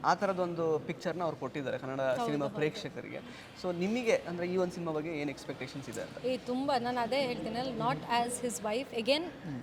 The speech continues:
Speaker 2: ಅವ್ರ ವೈಫ್ ಆಗಲ್ಲ. As an audience,
Speaker 1: ಹ್ಮ್.
Speaker 2: ಅವರು as a fan of ತರುಣ್ ಸುಧೀರ್,
Speaker 1: ಹ್ಮ್.
Speaker 2: ಆ,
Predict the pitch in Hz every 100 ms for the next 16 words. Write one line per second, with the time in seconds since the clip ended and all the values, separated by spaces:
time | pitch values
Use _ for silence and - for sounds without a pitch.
0 | - 233 240 240 277 294 254 254 262 294
1 | 208 190 - - - 226 262 240 226 277
2 | 339 - 165 147 - - - 214 214 202
3 | 190 160 - - 214 240 247 233 233 277
4 | 254 - 220 220 220 202 208 233 - 160
5 | 151 - - - - - 247 214 196